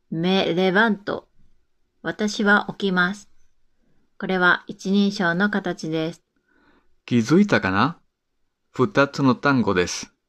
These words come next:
Speaker 1: me。
Speaker 2: levanto.me levanto.
Speaker 1: 起きます。普段何時に起きますか？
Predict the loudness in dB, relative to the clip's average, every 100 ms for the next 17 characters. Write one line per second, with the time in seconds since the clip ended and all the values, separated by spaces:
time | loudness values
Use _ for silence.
0 | _ _ _ _ _ _ -6 2 2 2
1 | _ _ _ _ _ _ _ _ _ -2
2 | 0 2 2 0 -4 -10 -14 _ _ _
3 | _ _ _ _ -4 2 2 2 -2 -2
4 | 0 2 0 0 -6 -12 _ _ _ _
5 | _ _ _ _ _ -10 -8 -2 0 2
6 | 2 -2 -10 _ _ _ _ _ _ _
7 | _ _ _ _ _ _ _ 0 2 2
8 | 2 2 4 4 2 0 -4 -4 -4 -4
9 | -4 0 0